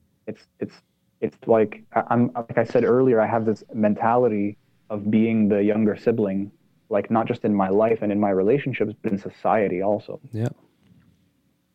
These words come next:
Speaker 1: And that, that doesn't really fly anymore. You know, it's like, uh, groups of people get shit done, and that's what the government is.
Speaker 2: Yeah.
Speaker 1: You know, the, there's a saying that the government is a body of people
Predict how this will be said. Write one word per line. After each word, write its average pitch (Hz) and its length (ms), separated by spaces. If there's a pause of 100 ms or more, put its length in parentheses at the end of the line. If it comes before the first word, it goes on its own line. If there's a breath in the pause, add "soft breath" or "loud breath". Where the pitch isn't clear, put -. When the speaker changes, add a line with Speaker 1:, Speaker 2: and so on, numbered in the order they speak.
(140)
Speaker 1:
And 113 160
that, 117 260 (680)
that 120 100
doesn't 143 200
really 147 220
fly 107 600
anymore. 98 540 (200)
You 107 80
know, 120 200
it's - 180
like, 110 260 (640)
uh, 110 80 (140)
groups 135 300
of 135 100
people 156 260
get 113 200
shit 92 220
done, 101 380
and 110 100
that's - 140
what 127 100
the 107 80
government 107 460
is. - 160 (360)
Speaker 2:
Yeah. 123 260
Speaker 1:
You 104 60
know, 110 260
the, 110 280
there's 110 220
a 107 100
saying 127 420
that 107 100
the 101 80
government 113 540
is 107 140
a 104 60
body 107 360
of - 120
people 113 520